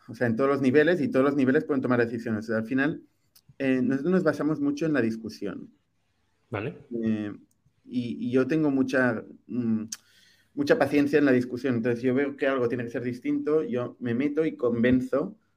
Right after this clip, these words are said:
Speaker 1: a las personas que están participando en esto para que, eh,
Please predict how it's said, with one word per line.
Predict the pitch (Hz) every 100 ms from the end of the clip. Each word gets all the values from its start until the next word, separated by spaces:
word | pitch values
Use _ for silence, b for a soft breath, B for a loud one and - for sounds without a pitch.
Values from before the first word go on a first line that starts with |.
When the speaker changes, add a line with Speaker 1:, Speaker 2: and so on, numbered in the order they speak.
| _
Speaker 1:
a | 113
las | 110
personas | 113 110 - 131 131 185 - _ _ _ _ _ _
que | - 117
están | 110 120
participando | 117 117 123 120 117 120
en |
esto | 135 - 156 226 - _ _ _ _
para | 117 110
que, | 113 135 147 - _ -
eh, | 117 113 107 101